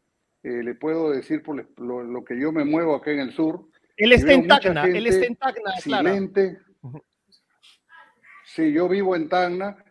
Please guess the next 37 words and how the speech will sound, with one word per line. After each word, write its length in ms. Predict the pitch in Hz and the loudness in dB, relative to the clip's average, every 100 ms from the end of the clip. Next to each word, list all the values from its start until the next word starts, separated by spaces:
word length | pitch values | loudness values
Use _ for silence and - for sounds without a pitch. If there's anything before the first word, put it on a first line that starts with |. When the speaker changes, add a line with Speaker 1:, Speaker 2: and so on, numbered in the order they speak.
| _ _ - | _ _ -8
Speaker 1:
pero 240 | 131 131 | -6 -6
me 100 | 135 | -6
desplazo 540 | 139 139 170 175 170 156 | -4 -6 -4 -4 -4 -6
por 160 | 139 | -8
toda 160 | 165 165 | -4 -2
la 140 | 156 | -4
zona 240 | 151 170 151 | -4 -6 -6
del 100 | 127 | -4
sur, 240 | 175 175 | -4 -2
en 160 | 139 - | -4 -4
Puno, 600 | 160 165 160 139 127 120 | -4 -2 -2 -4 -8 -10
conozco 460 | 127 156 165 139 | -6 -6 -6 -10
toda 160 | 135 135 | -8 -6
la 120 | 131 | -6
zona 220 | - 135 | -8 -10
muy 160 | 123 127 | -10 -6
bien, 300 | 147 185 _ _ _ _ - | -6 -6 _ _ _ _ -8
y 100 | 131 | -4
veo 260 | 170 202 | 0 2
de 120 | 190 165 | 0 -2
que 120 | 147 | -4
la 140 | 135 | -6
población 440 | 127 123 120 180 175 | -6 -10 -6 -6 -4
realmente 400 | 165 170 160 151 | -4 -6 -6 -10
se 140 | 127 | -10
siente 280 | 165 160 156 | -8 -8 -6
indefensa 640 | 127 117 165 160 170 190 _ _ _ | -8 -6 -4 -4 -4 -10 _ _ _
y 100 | - | -14
privada 360 | 120 123 139 175 | -10 -6 0 0
de 100 | 165 | 0
sus 160 | 147 131 | -4 -4
derechos 500 | 131 156 180 170 _ - | -4 -4 -6 -10 _ -14
de 140 | 123 | -12
trabajo 540 | 113 127 170 185 185 202 | -6 -2 -2 -2 -10 -6
y 80 | |
de 100 | 120 123 | -6 -4
tránsito 560 | 139 123 120 104 107 | -6 -6 -10 -16 -20